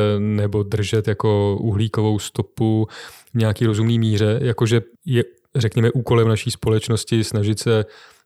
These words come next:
odpovědně nakládat s tím vystavěným prostředím, a to znamená využívat už stojící objekty a dávat jim třeba novou náplň, měnit třeba taky jejich formu, ale prostě pracovat víc třeba, než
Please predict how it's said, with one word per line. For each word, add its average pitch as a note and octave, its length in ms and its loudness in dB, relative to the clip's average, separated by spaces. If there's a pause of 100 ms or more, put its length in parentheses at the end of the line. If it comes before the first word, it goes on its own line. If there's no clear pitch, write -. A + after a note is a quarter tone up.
(160)
odpovědně A#2 720 2
nakládat G#2 540 0
s - 80 -12
tím G#2+ 160 -2
vystavěným G#2+ 500 0
prostředím, A2 520 -4
a A#2 60 -4
to A2 140 -4
znamená G#2 500 0
využívat G#2+ 520 0
už B2 120 -4
stojící A2 360 -2
objekty G#2 600 -2
a G2+ 80 -4
dávat G2 300 -2
jim G#2+ 100 0
třeba G#2 360 0 (440)
novou G#2+ 200 0
náplň, A2+ 500 2
měnit G#2 200 2
třeba G#2 240 -4
taky G2+ 160 0
jejich A2 120 0
formu, B2+ 400 2
ale G#2+ 180 4 (240)
prostě - 340 0
pracovat A#2+ 600 0 (480)
víc A#2 420 -2
třeba, A2+ 360 0
než - 340 -4